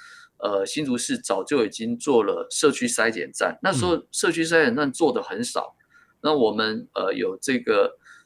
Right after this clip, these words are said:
Speaker 1: 呃，国军新竹的筛检站，有竹科的筛检站，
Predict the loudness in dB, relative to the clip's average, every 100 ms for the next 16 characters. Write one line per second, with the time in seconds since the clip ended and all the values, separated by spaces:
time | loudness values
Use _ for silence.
0 | _ _ _ _ -2 -2 0 0 2 0
1 | 0 -2 -4 -4 -4 0 0 0 -2 -8
2 | -2 -2 -2 -6 -8 -8 -6 -6 0 2
3 | 2 0 0 0 -2 -10 -2 0 0